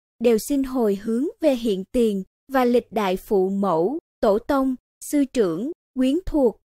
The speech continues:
oán thân trái chủ, cùng hữu duyên chúng sanh khắp mười phương hư không pháp giới, cùng sanh về cực lạc. Chân thành cảm tạ công đức đến các đạo hữu, Minh Lập, Vạn Từ, Minh Tiến, Tuệ Cường,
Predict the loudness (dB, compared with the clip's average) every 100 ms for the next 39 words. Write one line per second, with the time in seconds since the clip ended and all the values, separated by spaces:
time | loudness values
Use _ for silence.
0 | _ -6 -2 -2 -2 -4 -2 -2 -4 -4
1 | 0 0 2 -2 -6 _ -2 0 0 0
2 | -2 0 0 0 -2 -4 -4 -4 -4 -4
3 | -4 -8 -4 -2 0 -2 -2 -4 -2 -4
4 | -4 -4 -4 -4 -4 -4 -4 -4 -2 0
5 | -2 -6 _ -4 -2 -2 -4 -4 -4 0
6 | -2 -2 -4 -6 -4 -4 -4 -8 _ _
7 | _ _ _ 0 0 0 -2 -4 -2 -2
8 | -4 -2 -2 -4 -4 -4 0 0 0 _
9 | -2 0 0 -2 -4 -2 0 0 0 -2
10 | 0 -2 -4 _ -2 0 2 0 -2 -6
11 | _ -6 -2 0 -2 0 0 0 -4 _
12 | -2 0 0 0 0 0 -4 _ _ 2
13 | 2 0 0 2 2